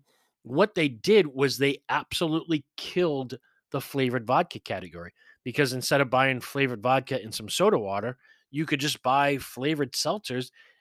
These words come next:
and flavored vodka is just on a steady decline. So brands like Truly, who killed the category of flavored vodka, now have the fucking brains to go, "We should get in the flavored vodka category."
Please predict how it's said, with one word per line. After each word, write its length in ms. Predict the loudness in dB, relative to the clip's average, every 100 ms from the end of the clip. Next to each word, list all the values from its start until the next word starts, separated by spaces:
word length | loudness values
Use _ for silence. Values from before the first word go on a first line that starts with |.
| _ -6
and 200 | -6 -8
flavored 640 | -16 -6 0 2 0 -4
vodka 560 | -2 0 0 -2 -6 -6 _ _ _ -10
is 160 | -8 -4
just 300 | -2 -2 -4
on 220 | -6 -6
a 120 | -4
steady 640 | 0 2 2 0 0 -2 -8
decline. 600 | -10 -10 -6 -4 -4 -8 -20 -20 _ _
So 380 | 0 4 4 2 _
brands 380 | -6 -2 0 2
like 160 | 0 0
Truly, 480 | -4 -2 0 -2 -4
who 200 | -8 -10 -10
killed 540 | -12 -4 0 2 0 -2
the 100 | -2
category 640 | 0 2 2 2 2 2
of 160 | -4 -8
flavored 380 | -4 -2 -2 0
vodka, 460 | 0 0 -2 -6 -8 _ _ -20 -20 _
now 220 | 0 2 2
have 180 | 0
the 120 | -2 -8 _
fucking 460 | -4 -2 -2 -4 -8 -8
brains 680 | 0 2 2 0 -2 -6 -10 _ _ _ -10
to 80 | -2
go, 200 | -2 -2
"We 300 | -8 -4 -2
should 220 | 0 -2 -4
get 100 | -4
in 160 | -4
the 100 | -6
flavored 320 | -4 -4 -4
vodka 320 | -4 -6 -6 -12
category." 480 | -12 -12 -14 -20